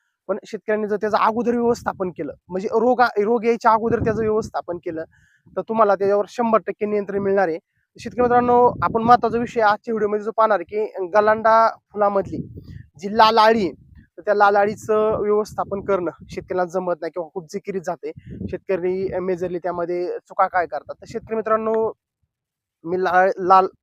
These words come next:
जी अळी, छोटी छोटी अळी, ती काय करते, पूर्ण जो फुल आहे, फुल पू-, पूर्ण आतमध्ये खाऊन घेते, फुलं खराब होत आहेत, त्यामुळे आपलं टनेज सुद्धा घटते. तर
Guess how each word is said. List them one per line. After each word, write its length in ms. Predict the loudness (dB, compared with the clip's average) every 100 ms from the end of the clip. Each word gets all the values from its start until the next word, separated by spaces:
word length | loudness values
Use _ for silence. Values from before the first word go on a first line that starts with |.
| -12
जी 80 | -4
अळी, 300 | -2 0 -4
छोटी 280 | -8 -12 -10
छोटी 180 | -6 -4
अळी, 200 | -4 -6 -14 _ -12
ती 360 | -12 -6 2
काय 140 | 4 4
करते, 360 | 2 0 -2 -6 -12 -6
पूर्ण 220 | -4 0 2 4 4 2 0 -4
जो 60 | -8
फुल 180 | -4 -4
आहे, 120 | -4 _ _ _ _ _ _ -6
फुल 200 | -6 -8
पू-, 180 | -12 -8
पूर्ण 180 | -2 0
आतमध्ये 280 | 2 0 -4
खाऊन 260 | -2 -2 -4
घेते, 220 | -8 -10 -6
फुलं 140 | -4 -2
खराब 280 | 2 2 2
होत 80 | -2
आहेत, 80 | -8
त्यामुळे 220 | -6 -4
आपलं 160 | -4 -4
टनेज 200 | -2 -2
सुद्धा 200 | -2 -2
घटते. 360 | 0 -2 -4 -12 -14 _ _ _
तर 100 | 0